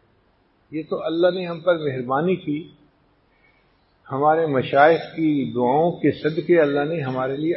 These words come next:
آسان طریقہ تجویز کر دیا۔ یہ شارٹیسٹ راستہ ہے اللہ تعالیٰ تک پہنچنے کا۔ کل پر محنت کریں، ذکر کی کثرت کریں، اور اس سے دل میں محبت پیدا ہو، اور محبت کی وجہ سے اتباع آسان ہو جاتی ہے۔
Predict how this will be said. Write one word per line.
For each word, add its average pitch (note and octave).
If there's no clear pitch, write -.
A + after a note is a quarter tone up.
آسان F3+
طریقہ D#3
تجویز A#2
کر A2
دیا۔ F#2
یہ D3+
شارٹیسٹ -
راستہ C#3+
ہے C3
اللہ C3
تعالیٰ B2
تک B2
پہنچنے A#2
کا۔ -
کل D3+
پر D3
محنت B2+
کریں، G3
ذکر C#3+
کی C#3
کثرت D3
کریں، F3+
اور -
اس -
سے G3
دل D#3+
میں E3
محبت C#3
پیدا F#3
ہو، F3+
اور D3+
محبت D#3
کی F3
وجہ D3+
سے D#3+
اتباع D3
آسان C#3
ہو A#2+
جاتی G2+
ہے۔ G2+